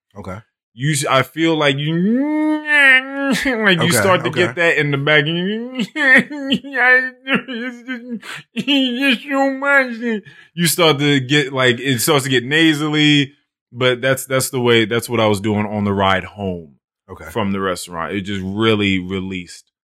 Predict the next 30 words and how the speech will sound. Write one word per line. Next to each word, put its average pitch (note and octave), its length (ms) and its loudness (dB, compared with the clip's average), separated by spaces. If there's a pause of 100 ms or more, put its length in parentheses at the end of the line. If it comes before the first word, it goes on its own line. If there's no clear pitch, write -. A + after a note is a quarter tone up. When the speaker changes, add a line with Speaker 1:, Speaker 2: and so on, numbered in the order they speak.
(320)
Speaker 2:
then. F#2 340 -8
And F2 140 -14
I'm G2+ 160 -16
just G3 220 -20
like, A3 280 -4
<laughs> - 0 -
"God, D4 320 0 (420)
I B3 400 2
just, A#3+ 120 -14
that A#3+ 520 -2
people B3+ 400 -8
love C4 320 0
me B3 100 -8
and B3 300 0
I B3 100 4
love B3 240 4
them B3+ 200 -16
back. G#3 380 2 (800)
Speaker 1:
<laughs> A3 100 -2
Speaker 2:
I C4 120 4
don't B3 200 0
know A#3+ 160 0
why A#3 440 4
I B3 40 0
deserve A#3+ 640 0
it. A3 100 -4
I A#3 100 4
don't C4+ 240 2
deserve C4 800 0
it. G3 200 0